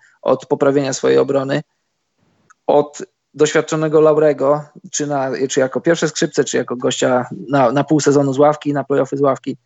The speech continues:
Oczywiście, taki scenariusz jak najbardziej wchodzi w grę, y, ale nie, ja nie jestem w stanie tego wiedzieć i myślę, że sam Masai Ujiri też na ten moment tego nie wie, no bo, y, jasne, jak dostaniesz, ja z-, położy ci ktoś na stole wybór w pierwszej rundzie draftu,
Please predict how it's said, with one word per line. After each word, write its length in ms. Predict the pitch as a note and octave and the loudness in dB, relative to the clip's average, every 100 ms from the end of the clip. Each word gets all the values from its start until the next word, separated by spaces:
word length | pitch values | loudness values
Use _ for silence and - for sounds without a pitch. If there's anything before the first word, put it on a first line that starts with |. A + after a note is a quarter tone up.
| _ _ _ - | _ _ _ -2
Oczywiście, 600 | D#3 - F4 - - B2 | 0 4 2 2 -2 -2
taki 220 | D#3 F3+ | -4 -4
scenariusz 320 | - F3 E3+ | -2 0 0
jak 120 | F3 F3 | -2 -2
najbardziej 360 | E3 E3+ D#3+ | 0 0 0
wchodzi 260 | - D#3 D#3 | 0 -2 -2
w 40 | |
grę, 320 | D3+ C#3 C#3+ F3 _ _ _ _ _ _ - - | -2 0 0 -4 _ _ _ _ _ _ -14 -6
y, 260 | C3+ C#3 A2+ | -4 -4 -2
ale 180 | C#3+ D3+ | -2 0
nie, 80 | D#3+ | 2
ja 100 | D#3+ | 2
nie 100 | D#3+ | 0
jestem 240 | D#3+ D#3 | -2 -4
w 20 | |
stanie 220 | - C#3+ C#3 | -4 -4 -2
tego 220 | C3+ C3 | -4 0
wiedzieć 360 | C3+ B2+ C3+ | 0 2 -2
i 20 | C#3+ | -2
myślę, 260 | C#3 C#3 | 0 0
że 100 | C3 | 2
sam 220 | C3 C#3 | 0 0
Masai 320 | C#3 C#3 C#3 C#3+ | 0 0 2 2
Ujiri 260 | C#3 C3+ | 0 0
też 200 | C#3+ C#3 | 0 0
na 120 | C3 | -2
ten 140 | - C#3 | -2 -2
moment 280 | C#3 C3+ - | -2 -2 -2
tego 180 | C3+ | 0
nie 180 | C3+ C3+ | 0 0
wie, 180 | B2+ C#3+ - _ _ _ _ - | 0 0 -4 _ _ _ _ -4
no 120 | C#3+ | 2
bo, 360 | C#3+ C#3+ C#3+ - - - | 4 6 4 0 -10 -14
y, 220 | F2+ G2+ - G2+ | -10 -12 -14 _
jasne, 380 | F3+ C#3+ - A2+ | 0 0 -2 -8
jak 140 | A#2+ | -6
dostaniesz, 420 | D3 G3+ G#3+ G#3+ | -6 -6 -4 -6
ja 200 | - E3+ | -2 -2
z-, 320 | D#3+ E3 D3+ - | -2 -4 -10 -4
położy 320 | E3+ G3 G3 | 0 0 -2
ci 100 | F3+ | -6
ktoś 180 | F3 E3+ | -6 -4
na 80 | D3+ | -2
stole 360 | E3 D#3+ C#3+ | 0 2 2
wybór 340 | C#3+ D#3+ D3+ C#3+ | 0 -4 -4 -2
w 40 | |
pierwszej 320 | D#3+ D3+ D#3 | -2 0 -2
rundzie 220 | D3+ D3 | -2 -4
draftu, 480 | C#3+ C3 - C3+ D3+ | 0 -2 -2 -4 -4